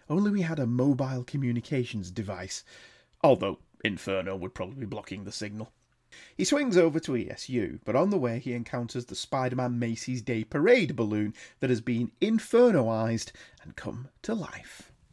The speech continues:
Another couple of interesting notes here. The kids that free the balloon, Jason Clemens and Troy Tyro, are real people. Jason won a competition to be an issue of Amazing Spider-Man, and this was the one. Lucky kid.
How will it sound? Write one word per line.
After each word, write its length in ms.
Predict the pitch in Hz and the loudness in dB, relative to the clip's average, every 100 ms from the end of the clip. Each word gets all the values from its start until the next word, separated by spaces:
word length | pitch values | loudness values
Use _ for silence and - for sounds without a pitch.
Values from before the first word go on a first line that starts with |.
| _ _ _ _ _ _ _ _ _ _ _ _ _ - | _ _ _ _ _ _ _ _ _ _ _ _ _ 10
Another 280 | 294 170 | 12 12
couple 320 | 131 - - 123 | 8 -4 -2 0
of 80 | |
interesting 560 | 117 - - - 123 135 | 0 -4 -8 -8 -8 -6
notes 340 | 104 - - | -8 -8 -10
here. 280 | - 135 110 - _ - - _ | -4 -2 -4 -10 _ -20 -20 _
The 80 | - | -8
kids 360 | - 185 185 185 | 2 2 2 0
that 140 | 156 | -2
free 220 | - 170 | 2 2
the 80 | 156 | 2
balloon, 640 | 117 135 185 226 107 208 - | 2 2 6 6 6 2 -2
Jason 400 | - 110 123 - | 0 2 0 -4
Clemens 520 | - 120 123 123 110 | -2 -2 0 -2 -4
and 140 | 117 113 | -6 -8
Troy 480 | - 139 127 113 113 | -6 -2 0 -2 -4
Tyro, 600 | - - 190 185 123 120 - | -8 -2 0 2 2 0 0
are 300 | 160 175 165 | -2 0 -2
real 560 | 120 131 147 151 151 | -2 -4 -2 0 0
people. 580 | 147 - 165 175 - - - - - _ - | -4 -6 -6 -6 -10 -14 -18 -20 -20 _ -6
Jason 560 | 139 110 117 143 170 | 0 2 2 0 0
won 120 | 131 110 | 0 -2
a 40 | |
competition 680 | - 110 - - 95 - 139 | -2 -2 -2 -4 -4 -2 -4
to 80 | 139 | 0
be 120 | 123 | 0
an 80 | 110 | 0
issue 280 | 110 113 | -2 -2
of 80 | 120 | -2
Amazing 460 | 120 110 110 113 104 | -2 -2 -4 -6 -6
Spider-Man, 600 | - 143 139 127 107 92 | -2 2 4 4 0 -4
and 220 | 117 143 | -4 -2
this 240 | 104 - | -4 -6
was 220 | - 87 107 | -8 -8 -8
the 60 | |
one. 360 | 120 143 107 - _ _ _ _ - | 2 4 4 0 _ _ _ _ -18
Lucky 260 | - 123 131 | -14 -12 -8
kid. 300 | - 240 - | 2 2 2